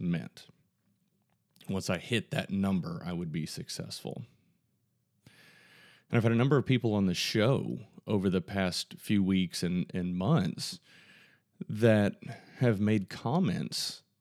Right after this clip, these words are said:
around this topic, basically stating that that's a flawed mindset. Uh, Chris Tarver,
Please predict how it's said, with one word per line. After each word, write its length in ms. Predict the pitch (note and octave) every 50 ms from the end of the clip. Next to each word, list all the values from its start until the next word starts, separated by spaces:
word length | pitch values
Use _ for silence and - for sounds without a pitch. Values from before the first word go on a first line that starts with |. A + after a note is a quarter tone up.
| _ _ _ _ -
around 760 | A2 G2+ F#2+ F#2 F#2+ F#2 F#2+ F#2+ F#2 F2+ F2+ F2 F2 E2+ - - -
this 320 | G2 F#2+ F#2+ F2 - -
topic, 520 | - G#2+ A2 D3+ E3 - F2 E2 - -
basically 320 | G2+ F#2+ G2 - - F#2 F#2
stating 480 | - - F#2+ F#2 F2+ F#2 F2+ F2+ E2+
that 280 | D#2+ E2+ E2+ E2 - -
that's 220 | - F#2 - -
a 40 | F2+
flawed 420 | - - - F#2+ F#2 F2+ F2 E2+ E2+
mindset. 640 | E2+ E2+ F2 F#2 G2+ G#2 G2 - - - - - - - - _ - - - - - - - - _ _ _ -
Uh, 220 | A#2+ - - - - -
Chris 280 | - - A2 F#2+ - -
Tarver, 720 | - A#2 G#2+ G#2+ G#2 F#2+ G2+ F#2+ F2+ F2 E2 E2 E2